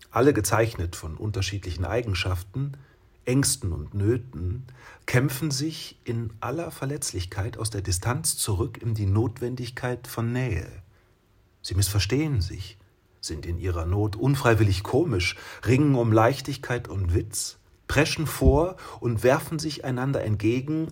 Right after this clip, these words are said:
alles, um über ihre tiefliegende Hilflosigkeit hinwegzutäuschen.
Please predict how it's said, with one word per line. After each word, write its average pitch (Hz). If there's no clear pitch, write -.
alles, 143
um 143
über 143
ihre 113
tiefliegende 135
Hilflosigkeit 127
hinwegzutäuschen. -